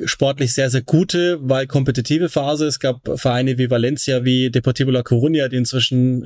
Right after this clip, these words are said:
ich weiß gar nicht, zweite Liga oder vielleicht sogar dritte spielen. So, so unvorbereitet bin ich sogar, ähm, die damals einen unglaublich guten Jahrgang hatten, ähm,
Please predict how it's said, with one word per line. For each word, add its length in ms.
ich 80
weiß 100
gar 100
nicht, 120
zweite 300
Liga 220
oder 140
vielleicht 180
sogar 180
dritte 300
spielen. 520
So, 300
so 140
unvorbereitet 680
bin 120
ich 100
sogar, 320
ähm, 220
die 160
damals 460
einen 180
unglaublich 840
guten 340
Jahrgang 500
hatten, 380
ähm, 640